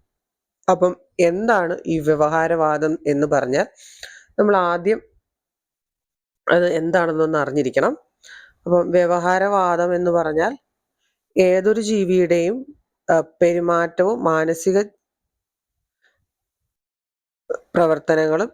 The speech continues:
ചില ചോദകങ്ങളും പ്രതികരണങ്ങളുമാണ് എന്ന് വാദിക്കുന്ന പഠന സമീപനമാണ് വ്യവഹാരവാദം. ഏതൊരു ജീവിയുടെയും പെരുമാറ്റവും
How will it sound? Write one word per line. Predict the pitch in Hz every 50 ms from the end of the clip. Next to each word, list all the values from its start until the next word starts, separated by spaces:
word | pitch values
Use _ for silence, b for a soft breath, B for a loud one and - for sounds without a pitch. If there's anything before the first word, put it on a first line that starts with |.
| -
ചില | - - 180 175 170 190
ചോദകങ്ങളും | 185 - 196 170 156 156 151 160 160 156 156 160 156 160 170 220 277 330 277 _
പ്രതികരണങ്ങളുമാണ് | - 170 156 156 156 156 160 156 156 165 160 160 170 185 190 180 165 147 143 147 160 214 - _ _ -
എന്ന് | 151 147 151 156
വാദിക്കുന്ന | 165 156 147 143 139 139 147 - - 165 180 202
പഠന | 214 - 156 143 143 143 160 175
സമീപനമാണ് | 175 - - 135 139 143 143 151 151 156 151 143 135 131 156 220 - _ B B B B B B _ _ _ _ _ _ _ _ _ _ _ _ _ _ - 156
വ്യവഹാരവാദം. | 156 156 151 151 151 139 147 165 160 165 165 170 143 123 117 110 104 - - _ _ _ _ _ _ _ _ _ _ _ _ _ _ _ _ _ _ _ _ _ _ _ _ -
ഏതൊരു | - 165 165 170 165 185 180 185
ജീവിയുടെയും | 180 196 196 185 170 175 170 160 165 170 175 170
പെരുമാറ്റവും | 165 165 160 156 156 151 156 151 - 151 160 196 262